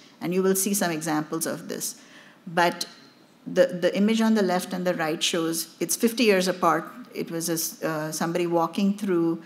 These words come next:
uh, Venice and came upon the Salviati studio and found that all this work that has been going on at Salviati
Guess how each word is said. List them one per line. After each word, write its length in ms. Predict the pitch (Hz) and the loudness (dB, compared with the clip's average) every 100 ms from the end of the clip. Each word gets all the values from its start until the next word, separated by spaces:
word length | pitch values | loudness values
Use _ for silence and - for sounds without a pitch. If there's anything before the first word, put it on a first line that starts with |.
| - - - | -18 -20 -12
uh, 80 | 160 | -6
Venice 500 | 165 175 165 - - | -2 0 0 -4 -4
and 340 | 156 165 - - | -6 -6 -8 -2
came 180 | 180 180 | 0 0
upon 300 | 180 170 175 | 0 -2 -2
the 80 | |
Salviati 680 | 180 165 165 170 160 160 160 | 0 0 2 0 0 0 -2
studio 560 | - - 220 220 151 - | -4 0 2 2 0 -2
and 200 | 156 139 | -4 -4
found 420 | - 165 165 165 | 0 0 0 -2
that 280 | 165 160 - - - - - - - | -4 -6 -8 -16 -20 -20 -20 -16 -2
all 240 | 170 180 | 4 4
this 520 | 180 185 185 - - - - 151 | 4 2 2 -2 -6 -18 -18 0
work 300 | 190 226 233 | 4 4 4
that 140 | 175 175 | 0 2
has 200 | 170 170 | 0 -2
been 220 | 175 165 | -4 -2
going 300 | 165 165 165 | -2 0 0
on 200 | 170 175 | 0 0
at 120 | 160 | -2
Salviati 680 | 165 160 165 165 165 160 | -4 -4 -2 -2 -2 -4